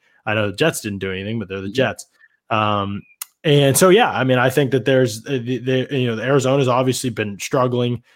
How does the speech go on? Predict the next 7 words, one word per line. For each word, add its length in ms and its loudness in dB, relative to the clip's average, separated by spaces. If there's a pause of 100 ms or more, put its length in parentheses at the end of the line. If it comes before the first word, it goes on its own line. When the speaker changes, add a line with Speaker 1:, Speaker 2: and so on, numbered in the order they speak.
(160)
Speaker 1:
significantly 640 0
lately. 500 2
Um, 400 -8
Speaker 2:
Yeah. 120 -2
Speaker 1:
Washington 560 0
has 380 -6
a 80 -6